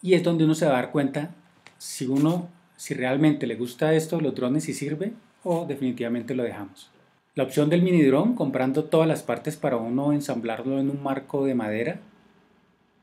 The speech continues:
que fue el video anterior que le mostré del intro, tiene un costo aproximado de cuarenta dólares nada más.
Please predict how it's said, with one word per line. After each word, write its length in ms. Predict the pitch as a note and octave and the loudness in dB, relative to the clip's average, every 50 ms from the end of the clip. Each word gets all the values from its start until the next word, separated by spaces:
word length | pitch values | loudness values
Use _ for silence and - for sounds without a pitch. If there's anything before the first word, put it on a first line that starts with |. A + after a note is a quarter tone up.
| _ _ _ _ _ _ _ _ _ _ | _ _ _ _ _ _ _ _ _ _
que 80 | - A#2+ | -10 -8
fue 140 | - B2+ A#2+ | -4 -4 -4
el 100 | A#2 A#2 | -2 0
video 260 | D3 C#3+ C#3 C#3 C#3 | 0 2 4 4 4
anterior 380 | C#3 C#3+ D3 C3 A#2+ A2+ A2 | 4 2 0 0 0 -2 -2
que 120 | - - C#3 | -4 -4 -4
le 100 | C#3 C3+ | -2 -2
mostré 400 | B2 G#2+ - - - A#2 B2 C#3+ | -4 -4 -6 -8 -8 -4 -2 -2
del 140 | D#3 C#3 B2 | 0 0 0
intro, 360 | A#2+ A#2+ B2 B2 D#3+ G3+ - - - _ _ _ _ _ | -2 -2 -4 -4 -6 -6 -8 -10 -14 _ _ _ _ _
tiene 220 | - C#3+ C#3+ C#3+ | -4 0 2 4
un 100 | D3+ D3+ | 4 2
costo 640 | D3+ - - E3+ E3 E3 E3 - - F#3+ G3 G3 - - _ _ _ _ _ _ - - - - _ _ _ _ _ _ _ | 2 0 0 0 0 0 -2 -4 -6 -6 -6 -8 -12 -18 _ _ _ _ _ _ -20 -20 -20 -20 _ _ _ _ _ _ _
aproximado 580 | - D3 - - C#3 C#3 - C#3+ B2 B2 A#2+ C3 | -4 -4 -2 -2 -4 -2 -2 -2 -2 0 -2 -4
de 80 | C#3+ | -4
cuarenta 460 | C#3 - D3 B2+ A#2 A2 A#2+ A#2 C3+ B2+ | -2 -2 -2 -2 -2 -4 -6 -4 -4 -2
dólares 340 | C3 C3 C3+ C3 A#2 G#2+ | 0 0 -2 -2 -4 -8
nada 220 | G#2+ A2 A2 A2+ A2+ | -12 -12 -12 -12 -12
más. 340 | A2+ G#2+ G2+ - - - | -14 -14 -16 -18 -20 -20